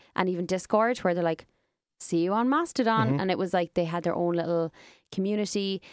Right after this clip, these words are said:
Speaker 1: So, like, even servers have very small numbers, like, they have thousands, whereas now they're on, like, forty, fifty, a hundred thousand per server.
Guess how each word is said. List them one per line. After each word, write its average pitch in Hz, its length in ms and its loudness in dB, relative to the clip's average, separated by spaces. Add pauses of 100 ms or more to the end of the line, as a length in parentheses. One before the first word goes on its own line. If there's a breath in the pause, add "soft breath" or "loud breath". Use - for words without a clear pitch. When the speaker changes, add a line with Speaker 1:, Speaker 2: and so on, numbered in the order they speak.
(140 loud breath)
Speaker 1:
So, 196 220 -2
like, 180 220 -2
even 190 280 -2
servers 190 1040 -2
have 196 280 -2
very 180 280 2
small 180 380 2
numbers, 208 520 0
like, 180 120 0
they 170 100 0
have 160 80 -4
thousands, 185 720 -2
whereas 180 240 2
now 180 200 2
they're 175 160 2
on, 170 120 2
like, 160 220 -2
forty, 170 680 -2
fifty, 170 400 -4
a 156 80 -2
hundred 165 340 -2
thousand 165 360 -2
per 160 140 -2
server. 185 640 0